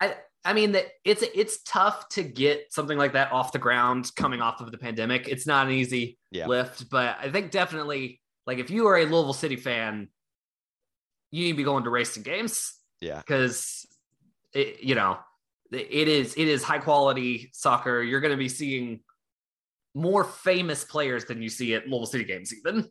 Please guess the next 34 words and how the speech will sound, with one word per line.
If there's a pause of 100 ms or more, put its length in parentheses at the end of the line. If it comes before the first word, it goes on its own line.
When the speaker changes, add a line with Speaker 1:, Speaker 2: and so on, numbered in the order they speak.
(140)
Speaker 1:
So. (140)
Speaker 2:
Yep. (640)
I,
I, (140)
it's
a, (220)
I
think
it's
a
project.
It'll
just
take
time.
Louisville
City
took
time.
I
think
they
will
also.
I
Speaker 1:
Yeah.
Speaker 2:
just
hope, (360)
I
hope (100)
their
build (540)
is,
is